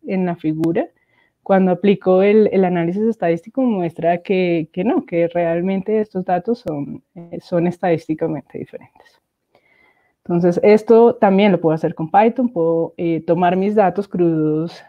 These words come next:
y buscar el análisis estadístico que necesito, dárselos y él me va a dar una respuesta. Em, listo. Entonces, esto es como proteína A D N.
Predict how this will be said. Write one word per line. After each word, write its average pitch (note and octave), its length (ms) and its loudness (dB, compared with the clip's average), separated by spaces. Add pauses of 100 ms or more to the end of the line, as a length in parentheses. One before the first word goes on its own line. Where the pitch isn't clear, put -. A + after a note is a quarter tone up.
(460)
y E3 1000 0
buscar F3+ 440 0
el G3 160 0
análisis F3+ 440 -4
estadístico E3 580 -8
que E3+ 280 -4
necesito, D#3+ 840 -8 (160)
dárselos A3 580 -2
y E3+ 240 -2
él D3 120 -4
me D3+ 120 -8
va D#3 240 -6
a D#3 60 -6
dar D#3 380 -4 (400)
una E3 200 0
respuesta. - 500 -10 (2000)
Em, A3+ 880 8 (1080)
listo. A#3 260 -6 (760)
Entonces, F#3+ 260 -2
esto A3+ 160 0
es C4 80 -2
como C4+ 320 -2
proteína F3+ 720 -4
A G3 160 -6
D G#3 300 -2
N. A3 200 -4